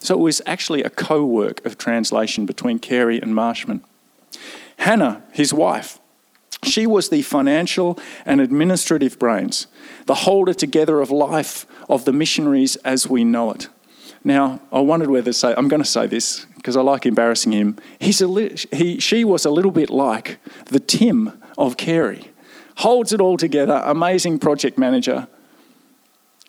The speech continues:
A lot of stuff was held by Hannah. She was the one who supervised and led the care of all the missionary children. Okay, not quite you, Tim. That's just the last bit. Um, she supervised the missionary children.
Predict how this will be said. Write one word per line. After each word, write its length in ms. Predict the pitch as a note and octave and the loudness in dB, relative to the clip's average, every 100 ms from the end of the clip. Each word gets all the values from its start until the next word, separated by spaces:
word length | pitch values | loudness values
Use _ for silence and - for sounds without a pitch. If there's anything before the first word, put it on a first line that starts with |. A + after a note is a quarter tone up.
| _ - | _ -2
A 60 | |
lot 220 | C#3+ C4 | 0 2
of 80 | G3 | 0
stuff 580 | - - E3 - - - _ _ _ | -2 -2 -4 -4 -8 -18 _ _ _
was 180 | C3+ C3+ | -2 0
held 380 | - D3 C#3 C3+ - - | 2 2 2 -2 -12 -4
by 200 | C#3 C#3 | 0 0
Hannah. 340 | - D#3 D3 - _ _ _ _ _ _ _ _ _ _ _ - | 0 -4 -4 -8 _ _ _ _ _ _ _ _ _ _ _ -8
She 220 | - G#3+ | 0 2
was 140 | F#3+ | 4
the 60 | E3 | 2
one 120 | D#3 | 2
who 100 | D3+ | 2
supervised 580 | C#3+ F3 D#3 D3 C#3+ C3+ | 2 0 2 2 2 2
and 80 | C#3 | 2
led 140 | C#3 | 2
the 60 | B2+ | 0
care 260 | - D3+ | 0 2
of 100 | D3 | 4
all 140 | C#3+ D3 | 4 2
the 60 | |
missionary 380 | D3+ E3 D#3+ C#3 | 2 0 2 2
children. 360 | - A2 - - _ _ B2 | 2 -2 -2 -8 _ _ -6
Okay, 280 | A2+ A2 G2 - | -2 -4 -2 -2
not 140 | A#2 | -2
quite 240 | - G#2+ A2 | 2 0 0
you, 140 | A2 | -2
Tim. 280 | - G#2+ G2 | -2 -4 -2
That's 260 | A#2 A2 | -2 -2
just 160 | - G#2+ | -4 -4
the 80 | A2 | -2
last 300 | G#2 - - | -4 -4 -8
bit. 120 | - - - - - | -10 -12 -20 -20 -6
Um, 320 | - C3 B2 B2 | 0 2 2 0
she 180 | - F#3 | 0 0
supervised 480 | F#3 A#3 F#3+ G3 F3 | 2 0 2 2 2
the 60 | F3 | 0
missionary 320 | F3+ F#3+ F3 | 0 0 0
children. 360 | - C#3+ A2 | 2 0 0